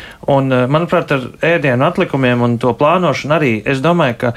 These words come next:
eh, tas ir uzdevums mums, pavāriem, veidot šo te,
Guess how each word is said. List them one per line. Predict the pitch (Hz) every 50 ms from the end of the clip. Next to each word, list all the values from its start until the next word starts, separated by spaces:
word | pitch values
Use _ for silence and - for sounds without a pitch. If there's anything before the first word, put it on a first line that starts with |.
| - - - - - - - - -
eh, | 117 117 120 107 107 110 104
tas | - 139 - -
ir | 139
uzdevums | 160 170 143 143 127 117 -
mums, | - 156 170 160 -
pavāriem, | - 123 123 143 165 185 196 196 196 185 175 151 127
veidot | - 147 165 165 147 135 117 104
šo | - - - 143 147 139
te, | - 131 139 143